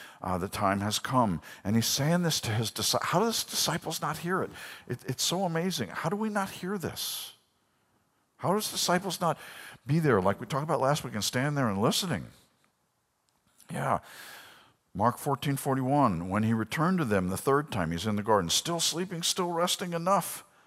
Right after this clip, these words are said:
The time has come. I, the Son of Man, am betrayed into the hands of sinners."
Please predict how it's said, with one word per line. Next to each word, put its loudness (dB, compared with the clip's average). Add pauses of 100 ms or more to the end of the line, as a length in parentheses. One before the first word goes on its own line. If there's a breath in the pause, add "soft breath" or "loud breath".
(140 soft breath)
The -2
time 0
has 2
come. 0
I, 6
the -2
Son 0
of -2
Man, -2 (320 loud breath)
am 0
betrayed 0
into -2
the 0
hands 0
of -4
sinners." -2